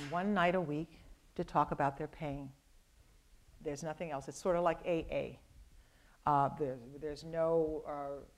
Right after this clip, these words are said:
requirements. We give you a meal. There is no religious requirement. You can be anybody, but come in. We haven't done a great job of advertising. We're doing it just kind of word of mouth, and it's extraordinary,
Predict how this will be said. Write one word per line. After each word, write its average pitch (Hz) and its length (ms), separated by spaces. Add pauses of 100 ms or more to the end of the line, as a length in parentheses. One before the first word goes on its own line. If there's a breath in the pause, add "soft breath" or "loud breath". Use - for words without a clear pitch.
(120)
requirements. 208 1040 (240 soft breath)
We 175 100
give 156 240
you 147 160
a 143 80
meal. 226 600 (220 loud breath)
There 151 120
is 147 120
no 147 120
religious 196 800 (180)
requirement. 196 680
You 180 80
can 170 140
be 147 180
anybody, 131 540
but 135 140
come 131 220
in. 120 280 (520 loud breath)
We 180 120
haven't 185 340
done 170 180
a 156 80 (100)
great 165 240
job 151 360
of 139 80
advertising. 220 840
We're 170 120
doing 185 360
it 175 140
just - 200
kind 180 160
of 156 80
word 160 220
of 160 100
mouth, 226 400 (560 soft breath)
and 208 140
it's 240 180
extraordinary, 262 920